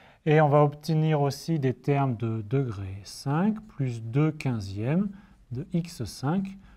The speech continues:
plus petit O de X cinq.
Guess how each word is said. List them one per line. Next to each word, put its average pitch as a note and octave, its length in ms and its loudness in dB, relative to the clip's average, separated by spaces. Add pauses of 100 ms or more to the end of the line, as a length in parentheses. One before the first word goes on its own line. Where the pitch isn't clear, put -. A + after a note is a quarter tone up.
(160)
plus F3+ 400 2
petit D#3+ 400 -4 (120)
O D3 200 -2 (380)
de D3+ 140 -6
X E3+ 300 -6
cinq. - 400 -14